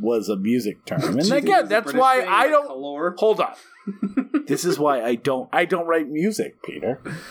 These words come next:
Speaker 1: I don't get all your terms. Beats. <laughs> Treble. Bass. Uh, scales.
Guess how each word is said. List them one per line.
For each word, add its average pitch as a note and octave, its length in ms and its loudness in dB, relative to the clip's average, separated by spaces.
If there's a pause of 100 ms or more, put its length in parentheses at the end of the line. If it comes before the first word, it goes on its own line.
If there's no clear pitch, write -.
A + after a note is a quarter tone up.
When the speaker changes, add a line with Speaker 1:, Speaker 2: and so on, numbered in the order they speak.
(260)
Speaker 1:
I D3+ 80 0
don't G3+ 240 0
get F#3+ 160 2
all F3+ 140 2
your D#3 120 2
terms. C#3 420 -4 (340)
Beats. - 600 -4 (720)
<laughs> G#2+ 100 0 (540)
Treble. B2 440 0 (260)
Bass. B2 400 -4 (1300)
Uh, G#2 240 2
scales. - 560 -4